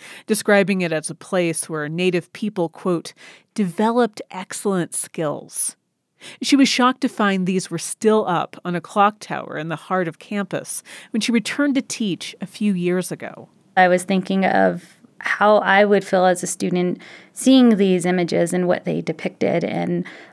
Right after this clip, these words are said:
Speaker 2: um, you know, I don't want another student to see that.
Speaker 1: The administration ultimately agreed. After Lee wrote the college's president and the school held more than a year of listening sessions,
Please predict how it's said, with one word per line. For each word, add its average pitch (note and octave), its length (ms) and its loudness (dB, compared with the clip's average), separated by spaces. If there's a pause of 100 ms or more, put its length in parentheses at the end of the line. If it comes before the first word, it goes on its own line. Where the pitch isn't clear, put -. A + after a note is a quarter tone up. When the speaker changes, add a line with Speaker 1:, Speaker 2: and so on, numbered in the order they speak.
Speaker 2:
um, F3+ 540 2
you G#3+ 160 0
know, F3+ 120 2
I F3 160 4
don't A3 380 2
want F#3 420 0
another F3+ 380 0
student F#3+ 380 -4
to F3+ 200 -6
see - 200 -6
that. - 440 -6 (380)
Speaker 1:
The A3+ 120 4
administration G3 960 0
ultimately F#3+ 640 -2
agreed. - 680 -12 (460)
After F#3+ 260 0
Lee E3+ 200 2
wrote E3 220 2
the - 80 -10
college's E3+ 540 -2
president F#3 720 -4
and F#3 100 -4
the F#3 60 -2
school G#3 380 0
held D#3+ 220 -2
more F3 300 0
than G3+ 160 0
a E3+ 60 -2
year E3+ 420 0
of D3 240 -10
listening G3 400 0
sessions, D#3 760 -6